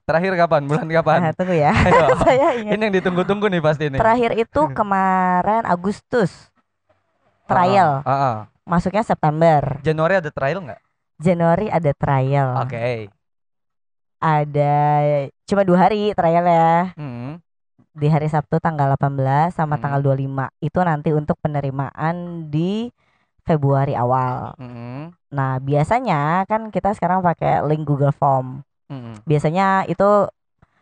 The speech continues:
Speaker 2: eh, kita pasang di I G-nya Circle.
Speaker 1: Ada?
Speaker 2: Ada, biasanya di post.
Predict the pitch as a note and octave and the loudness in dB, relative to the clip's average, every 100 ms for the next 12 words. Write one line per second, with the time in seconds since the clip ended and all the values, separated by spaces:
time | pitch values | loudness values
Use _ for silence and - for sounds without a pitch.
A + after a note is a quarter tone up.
0 | _ _ _ _ _ D3 D3+ D3 D3 D3 | _ _ _ _ _ 0 2 2 2 2
1 | D3 D3+ E3+ F#3 - F3 E3+ E3+ D#3+ D#3+ | 2 0 0 0 2 0 0 -4 -4 -4
2 | D#3 D3+ D3 D3 D3 D3 C#3+ C#3+ - F3 | 0 0 0 0 0 -2 -2 -4 -4 -2
3 | F3+ E3+ E3+ E3 D#3 D3 C#3+ G#3+ G4 _ | 0 0 0 -2 -2 0 2 2 -2 _
4 | _ - B2+ A#2+ - _ _ _ - F3 | _ -8 -4 -2 -2 _ _ _ -4 0
5 | F3 D#3+ D#3 E3 F3 F#3 - D3 C#3 - | 0 0 0 0 -2 -2 0 0 0 -4